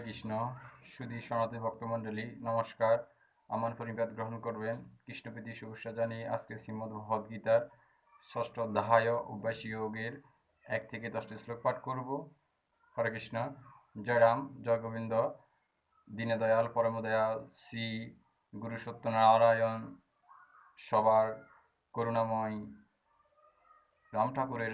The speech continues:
চরণে আশীর্বাদ জ্ঞাপন করিয়া আজকে শ্রীমদ্ ভগবদ্গীতা আরম্ভ করতেছি। হরে কৃষ্ণ। সুধী সনাতনী ভক্তমণ্ডলী, আপনারা সবাই প্রতিদিন গীতা পাঠ করবেন এবং অন্যকেও গীতা পাঠ করার জন্য উৎসাহিত করবেন।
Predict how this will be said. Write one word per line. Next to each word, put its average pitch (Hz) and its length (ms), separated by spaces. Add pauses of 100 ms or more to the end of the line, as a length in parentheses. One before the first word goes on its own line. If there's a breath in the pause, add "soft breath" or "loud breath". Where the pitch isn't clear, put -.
চরণে 113 360
আশীর্বাদ 110 340 (140)
জ্ঞাপন 113 260 (100)
করিয়া 107 280 (600 loud breath)
আজকে 113 260
শ্রীমদ্ 113 340
ভগবদ্গীতা 107 520 (560)
আরম্ভ 110 240 (120)
করতেছি। 139 400 (680)
হরে 120 180
কৃষ্ণ। 123 200 (300)
সুধী 120 240
সনাতনী 120 340
ভক্তমণ্ডলী, 117 580 (680 soft breath)
আপনারা 117 340 (140)
সবাই 117 280 (680)
প্রতিদিন 113 400 (160)
গীতা 117 220
পাঠ 117 120 (100)
করবেন 113 340 (520)
এবং 110 280 (340)
অন্যকেও 113 480 (160)
গীতা 113 200
পাঠ 113 180
করার 113 220
জন্য 113 140 (100)
উৎসাহিত 135 320 (140)
করবেন। 139 280